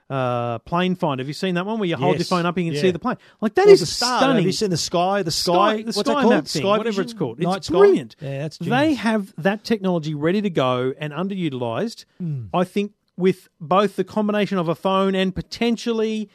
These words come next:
Speaker 1: a, a,
Speaker 2: Yeah.
Speaker 1: a set of goggles.
Speaker 2: I can't see a pair of goggles in the future with Apple. But
Speaker 1: Oh.
Speaker 2: yeah, but no, but
Speaker 1: You know what?
Speaker 2: but the thing, the
Speaker 1: I
Speaker 2: thing
Speaker 1: feel
Speaker 2: about Apple,
Speaker 1: comfortable
Speaker 2: though
Speaker 1: and confident
Speaker 2: Okay,
Speaker 1: that
Speaker 2: okay.
Speaker 1: this is the
Speaker 2: Well,
Speaker 1: one where I'm gonna
Speaker 2: well,
Speaker 1: win.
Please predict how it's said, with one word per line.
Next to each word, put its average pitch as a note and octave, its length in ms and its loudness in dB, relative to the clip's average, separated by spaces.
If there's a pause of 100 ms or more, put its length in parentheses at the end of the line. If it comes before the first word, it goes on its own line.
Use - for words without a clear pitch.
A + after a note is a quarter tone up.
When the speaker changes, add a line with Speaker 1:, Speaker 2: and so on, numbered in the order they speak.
(480)
Speaker 1:
a, - 60 -12
a, F3 400 0
Speaker 2:
Yeah. E3 80 4
Speaker 1:
a D3+ 180 2
set G#3+ 160 4
of G3+ 120 4
goggles. A3 480 6 (120)
Speaker 2:
I - 20 -12
can't D3 240 -2
see C3+ 200 -2
a B2 100 -2
pair B2+ 240 -4
of A#2 80 -6
goggles A#2+ 380 -4
in A#2 80 -8
the A2 80 -10
future A2+ 380 -10
with A2 140 -8
Apple. G#2 240 -12 (220)
But E3 140 -2
Speaker 1:
Oh. - 20 -8
Speaker 2:
yeah, A3 80 0
but A3 180 0
no, A3+ 160 -4
but A#3+ 200 -2 (120)
Speaker 1:
You F#3+ 140 -4
know G#3+ 120 2
what? A3 180 6
Speaker 2:
but G3 100 0
the A3+ 100 -2
thing, C#4 300 -4
the G#3+ 100 0
Speaker 1:
I D#4 80 6
Speaker 2:
thing D#4+ 140 2
Speaker 1:
feel B3 100 10
Speaker 2:
about G#3 120 6
Apple, F3+ 180 4
Speaker 1:
comfortable A#3+ 380 2
Speaker 2:
though A#3 40 4
Speaker 1:
and A3 100 -2
confident G#3 540 -2
Speaker 2:
Okay, A#3+ 320 -6
Speaker 1:
that F#3+ 140 4
Speaker 2:
okay. E3+ 80 -2
Speaker 1:
this A#3 120 0
is A#3 120 -2
the F3+ 80 6
Speaker 2:
Well, F#3+ 80 6
Speaker 1:
one G#3 160 4
where G3+ 120 2
I'm F#3+ 120 2
gonna F3+ 180 2
Speaker 2:
well, G3+ 160 6
Speaker 1:
win. F#3 180 0